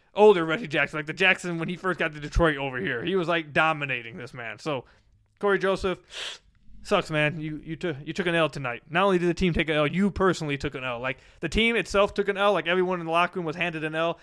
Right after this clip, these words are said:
but then they came back around to you and gave you, like, another bigger L and said, "Hey, this is,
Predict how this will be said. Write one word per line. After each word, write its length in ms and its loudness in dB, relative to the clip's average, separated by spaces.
but 120 -6
then 100 -2
they 80 0
came 240 -2
back 180 2
around 320 -2
to 60 -10
you 180 -2
and 120 -8
gave 260 -2
you, 100 -2
like, 200 0
another 340 0
bigger 340 -4
L 240 -2
and 140 -8
said, 160 -6
"Hey, 140 -2
this 180 -6
is, 160 -12